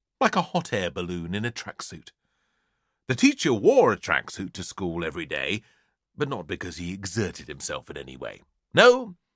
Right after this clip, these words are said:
it was because he taught sports, and sports teachers have to wear tracksuits even if they are less active than a sloth. Bulk had a different coloured one for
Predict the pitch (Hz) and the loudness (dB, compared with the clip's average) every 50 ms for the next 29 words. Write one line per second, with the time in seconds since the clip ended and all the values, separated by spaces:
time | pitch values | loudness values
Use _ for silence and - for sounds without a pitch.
0 | _ _ - 202 - - 190 - - 117 117 - - 233 254 247 - - 110 - | _ _ -8 -8 -6 -6 -8 -4 -4 -4 -2 -2 -2 -2 -2 -2 -4 -8 -10 -10
1 | - - - 78 76 - - _ - - - - - - 76 65 - - - - | -10 -12 -12 -12 -12 -12 -12 _ -8 -8 -8 -6 -8 -8 -10 -10 -12 -12 -10 -10
2 | - - - - _ _ _ _ _ _ _ _ _ _ - 117 117 - - - | -10 -10 -12 -16 _ _ _ _ _ _ _ _ _ _ 0 0 0 -2 2 4
3 | 349 311 226 - - - - 101 90 85 - - - 190 - - - - 226 214 | 4 4 4 2 -2 -6 -8 -8 -10 -10 -8 -6 -6 -6 -6 -6 0 4 4 4
4 | - - - 85 85 80 82 - - 107 98 - - - 104 107 101 - - _ | 4 2 -4 -6 -6 -6 -6 -6 -4 -4 -4 -4 -4 -8 -10 -8 -10 -10 -14 _
5 | _ _ _ _ _ _ _ - 170 170 127 101 95 98 92 87 - 92 90 90 | _ _ _ _ _ _ _ -2 0 0 0 0 -2 -2 -4 -4 -4 -2 0 0
6 | 90 104 131 127 120 - - 82 76 - - 87 - - 90 85 87 85 - - | 0 0 -2 -2 -4 -4 -6 -6 -6 -8 -10 -12 -12 -10 -10 -8 -6 -6 -6 -6
7 | - 80 - - - - - - - _ _ _ _ _ _ _ _ - 196 262 | -6 -6 -10 -10 -12 -16 -18 -18 -20 _ _ _ _ _ _ _ _ 4 6 6
8 | 285 269 262 - - 104 101 98 107 104 - 240 226 - - 320 269 - _ - | 6 4 2 0 2 2 2 2 2 0 -2 -4 -6 -6 -8 -10 -12 -10 _ -4
9 | - 90 82 92 - 98 90 - 65 60 67 80 85 - 139 | -2 -2 0 -2 -2 -4 -6 -4 -4 -4 -4 -6 -8 -10 -10